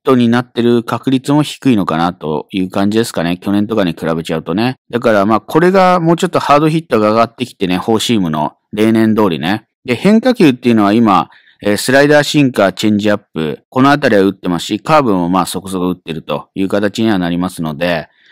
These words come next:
まあ、ここを維持しつつ、フォーシームが上がっていくとさらにすごいことになるのかなっていうことですね。だから今現状すごいんですけども、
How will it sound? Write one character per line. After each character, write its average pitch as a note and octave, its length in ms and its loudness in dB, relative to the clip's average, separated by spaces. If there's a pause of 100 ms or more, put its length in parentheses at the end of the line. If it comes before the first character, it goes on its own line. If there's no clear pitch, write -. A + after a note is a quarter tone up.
(120)
ま B2+ 100 -2
あ、 - 40 -4
こ D3+ 220 -4
こ F#3 340 4
を F#3+ 80 2
維 F3+ 120 -2
持 E3 160 2
し - 100 -8
つ D#3 180 -4
つ、 G#2 280 2
フ D#3 140 0
ォ - 20 6
ー D#3 40 2
シ F#3+ 160 0
ー - 20 4
ム D3+ 80 4
が A2 120 4
上 G#2 40 0
が A2+ 100 4
っ A#2 80 -6
て A#2+ 100 -6
い - 20 -2
く C3+ 100 -14
と A2 140 -6
さ - 180 2
ら F3+ 80 4
に A2+ 120 2
す - 180 -4
ご A2+ 100 2
い A2+ 60 0
こ G2+ 120 -4
と F#2 100 -2
に F2+ 60 0
な F2+ 120 0
る F2 60 -2
の E2+ 80 -4
か E2 100 -6
な E2 160 -4
っ - 100 -20
て F2 100 -12
い E2 100 -4
う D#2+ 60 -8
こ - 160 -14
と F2 100 -8
で D#2+ 80 -6
す D#2 120 -12
ね。 A2 320 -2 (140)
だ A#2+ 100 0
か A2+ 60 2
ら C3 60 4
今 F#3 180 4
現 C3 280 4
状 G3+ 160 6
す C#3+ 200 -2
ご F3+ 120 4
い G#3 40 2
ん F#3+ 40 2
で D3 100 4
す - 100 -6
け G#2+ 100 -2
ど F#2 100 0
も、 F#2+ 340 0